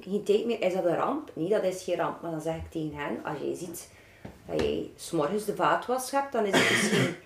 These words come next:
<coughs> wel slim om gewoon een keer tien minuten vroeger aan, allee, naar beneden te gaan. Dat je die al kan uithalen. Hé, tafel moet afgeruimd worden, dan kan die er direct weer in. Maar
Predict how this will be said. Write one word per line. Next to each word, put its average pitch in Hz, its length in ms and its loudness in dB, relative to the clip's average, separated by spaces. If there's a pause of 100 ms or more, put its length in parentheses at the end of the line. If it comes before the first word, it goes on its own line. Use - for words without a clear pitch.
(140)
<coughs> - 260 -20
wel 170 180 2
slim 220 340 2
om 277 80 0
gewoon 226 320 4
een 254 80 2
keer 226 140 -8
tien 262 200 0
minuten 240 600 0
vroeger 247 480 0
aan, 185 300 -2
allee, 160 220 -2
naar 170 220 0
beneden 226 440 6
te 330 100 0 (100)
gaan. 330 220 2 (680)
Dat 180 180 0
je 165 60 -2
die 170 180 4
al 180 120 6
kan 175 200 0
uithalen. 240 800 0
Hé, 208 280 -8 (360)
tafel 185 500 -4
moet 190 140 -2
afgeruimd 196 520 -2
worden, 196 240 -2
dan 180 140 -6
kan 185 180 -4
die 170 200 0
er 160 80 0
direct 170 360 -2
weer 170 140 -2
in. 160 220 -4
Maar 170 160 -6